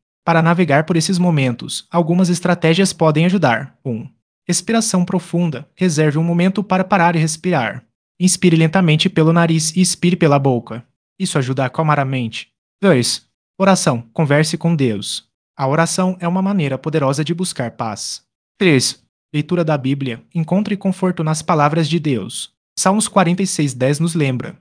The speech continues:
"Aquietai-vos e sabei que eu sou Deus." Quatro. Exercícios físicos. Movimentar o corpo pode liberar tensões e melhorar seu humor. Essas práticas podem ajudar a tranquilizar sua mente e coração,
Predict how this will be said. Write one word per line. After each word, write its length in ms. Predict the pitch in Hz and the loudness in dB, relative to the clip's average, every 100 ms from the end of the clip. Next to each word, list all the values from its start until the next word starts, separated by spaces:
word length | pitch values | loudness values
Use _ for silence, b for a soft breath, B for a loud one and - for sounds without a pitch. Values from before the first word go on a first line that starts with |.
| _ | _
"Aquietai-vos 800 | 160 165 196 180 143 135 151 - - | -6 -4 -2 0 0 0 -4 -6 -6
e 60 | |
sabei 400 | 160 - 185 165 | -6 -2 0 0
que 100 | 202 | 0
eu 60 | 208 | -2
sou 200 | - 185 | 0 -2
Deus." 600 | 143 117 98 - - _ _ _ | 0 -2 -4 -10 -14 _ _ _
Quatro. 360 | - 156 - 113 _ _ _ _ | -2 -2 -2 -16 _ _ _ _
Exercícios 560 | 131 165 190 214 185 | 0 2 2 -2 -4
físicos. 640 | - 139 113 107 131 - _ | -2 -4 -4 -8 -12 -12 _
Movimentar 540 | - 135 143 180 175 147 | -4 -2 0 0 0 -2
o 40 | |
corpo 400 | 151 147 170 220 | 0 -2 0 -2
pode 280 | 214 202 208 | 0 2 2
liberar 380 | 202 170 165 170 | 2 2 2 2
tensões 560 | 196 180 170 180 185 - | 0 0 2 2 0 -2
e 60 | |
melhorar 380 | 156 175 180 165 | 0 2 2 2
seu 200 | 165 147 | 2 -2
humor. 380 | 131 143 110 - _ _ _ - | -2 -2 -4 -6 _ _ _ -4
Essas 280 | 165 170 | -2 -2
práticas 520 | - 147 151 - 151 - | 0 0 0 -2 -6 -6
podem 340 | - 202 214 | -2 0 2
ajudar 360 | 208 214 160 143 | 0 2 2 0
a 40 | |
tranquilizar 640 | 143 202 208 202 165 151 156 | 0 -2 0 0 0 0 0
sua 260 | - 208 | 0 0
mente 360 | 180 190 190 190 | 4 2 2 -4
e 80 | 175 | -4
coração, 540 | 190 185 180 175 165 | 0 0 0 -2 -2